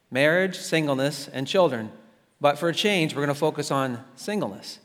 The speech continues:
Some Pharisees came to Jesus to test him. They asked him, "Is it lawful for a man to divorce his wife for any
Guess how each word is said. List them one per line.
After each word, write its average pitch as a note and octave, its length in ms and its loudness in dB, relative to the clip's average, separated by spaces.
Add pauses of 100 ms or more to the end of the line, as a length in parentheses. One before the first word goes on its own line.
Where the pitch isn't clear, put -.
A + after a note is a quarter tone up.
(1700)
Some F#3+ 180 2
Pharisees A3 520 8
came G3 420 2
to F3+ 100 2
Jesus D3 480 0
to C#3 100 -4
test D#3+ 400 4
him. G#2 300 -8 (380)
They D3 100 4
asked G3 400 4
him, C#3 400 -2 (240)
"Is E3 160 4
it F3+ 100 4
lawful E3+ 480 6
for D3 160 2
a C3+ 60 2
man D3+ 240 4
to D3 80 0
divorce D3+ 400 2
his C3+ 160 -4
wife C3+ 340 6
for - 320 -6
any D#3+ 400 0